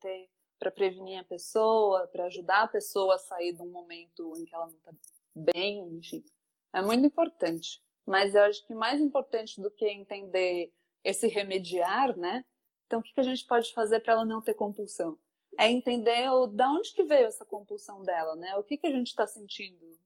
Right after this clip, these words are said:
O que que tá se manifestando aqui na família pra ela achar que precisa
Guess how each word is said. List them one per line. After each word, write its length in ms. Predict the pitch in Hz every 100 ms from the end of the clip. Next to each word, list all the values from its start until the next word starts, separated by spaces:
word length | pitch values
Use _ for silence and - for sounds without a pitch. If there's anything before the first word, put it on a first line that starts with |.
| _ -
O 120 | 208
que 180 | 415 294
que 100 | - _ _ _ _
tá 120 | - 262
se 140 | 277
manifestando 760 | 240 226 214 214 - 214 202
aqui 220 | 190 - 202
na 140 | 190
família 540 | - 190 190 196 214 233
pra 240 | 226 214
ela 200 | 202 202
achar 260 | 196 190 185
que 60 | _
precisa 580 | 208 - 202 185 190